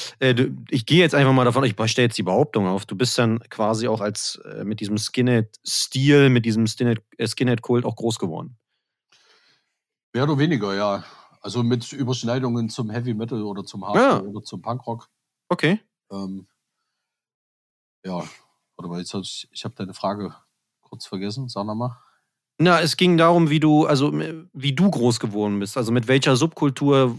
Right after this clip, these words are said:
Speaker 1: beziehungsweise ich hab die Behauptung aufgestellt, dass du einfach als, als Skinhead
Speaker 2: Ja.
Speaker 1: groß geworden bist, mit diesem Skinhead-Kult auch in irgendeiner Form. Und da wär eigentlich die Frage gewesen, wenn dem so ist, warum gerade Skinhead? Warum nicht Punk beispielsweise?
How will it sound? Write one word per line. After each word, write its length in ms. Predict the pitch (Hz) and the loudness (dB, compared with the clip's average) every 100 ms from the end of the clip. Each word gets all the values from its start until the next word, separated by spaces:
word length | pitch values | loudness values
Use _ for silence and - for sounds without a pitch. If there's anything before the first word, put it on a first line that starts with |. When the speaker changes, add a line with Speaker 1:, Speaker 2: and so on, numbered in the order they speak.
| - | -8
Speaker 1:
beziehungsweise 640 | 120 127 139 127 131 113 107 131 _ _ _ _ | -8 0 0 4 2 2 -6 -14 _ _ _ _
ich 160 | 120 | 0
hab 120 | 139 - | 0 2
die 80 | |
Behauptung 400 | 120 127 127 135 | 4 4 4 2
aufgestellt, 460 | 117 113 113 117 110 | 2 0 -4 -4 -4
dass 180 | 110 - | -4 -4
du 240 | 123 123 | -4 -4
einfach 480 | 123 117 117 120 113 | -2 -4 -2 -6 -6
als, 400 | - 107 - - - | -6 -6 -6 -14 -10
als 240 | 110 113 | -10 -10
Skinhead 380 | - 143 131 107 | -4 0 2 0
Speaker 2:
Ja. 60 | - | -4
Speaker 1:
groß 220 | 101 101 | -6 -4
geworden 360 | 104 92 90 90 | -6 -4 -6 -6
bist, 200 | 95 - | -8 -8
mit 100 | 101 | -6
diesem 180 | 101 107 | -4 -4
Skinhead-Kult 720 | - 120 107 - 131 131 - | -2 -2 -4 -2 -2 -2 -4
auch 260 | 85 - _ _ _ _ _ - | -10 -12 _ _ _ _ _ -6
in 100 | 98 | -4
irgendeiner 320 | 98 107 92 | -4 -6 -8
Form. 340 | - 92 92 | -6 -6 -4
Und 100 | 92 | -2
da 140 | 101 110 | 0 2
wär 80 | |
eigentlich 160 | 117 123 | 2 2
die 80 | 117 | -2
Frage 400 | - 120 151 147 | 0 2 4 2
gewesen, 380 | 120 120 120 117 | 2 2 2 4
wenn 220 | 143 151 | 4 6
dem 240 | 135 135 | 6 6
so 180 | 110 104 | 2 0
ist, 440 | - 202 - - _ _ _ _ _ _ - | 2 2 2 -8 _ _ _ _ _ _ -2
warum 320 | 107 147 190 | 4 6 6
gerade 280 | 135 127 113 | 6 2 0
Skinhead? 440 | - 180 120 95 | 0 0 0 -2
Warum 280 | 101 131 143 | 0 2 2
nicht 320 | 123 117 - _ | 2 0 -8 _
Punk 340 | - 156 110 _ _ _ | -2 -2 -2 _ _ _
beispielsweise? 680 | 98 95 101 101 95 92 | -12 -10 -12 -10 -12 -12